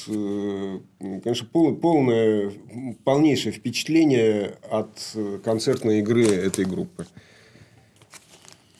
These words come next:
И Клэптон уже нашёл здесь свой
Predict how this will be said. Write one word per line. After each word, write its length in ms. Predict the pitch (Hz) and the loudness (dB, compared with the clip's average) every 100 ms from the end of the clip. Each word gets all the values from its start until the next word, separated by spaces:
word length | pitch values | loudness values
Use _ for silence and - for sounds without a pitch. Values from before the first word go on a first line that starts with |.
| - | -4
И 100 | 113 | -2
Клэптон 400 | - 175 175 127 | 4 2 4 4
уже 480 | 120 117 156 151 143 | 4 4 4 4 2
нашёл 500 | 123 117 - 139 120 | 2 0 2 2 2
здесь 300 | 107 117 110 | 2 0 0
свой 540 | - 110 110 101 95 | -2 2 2 2 -2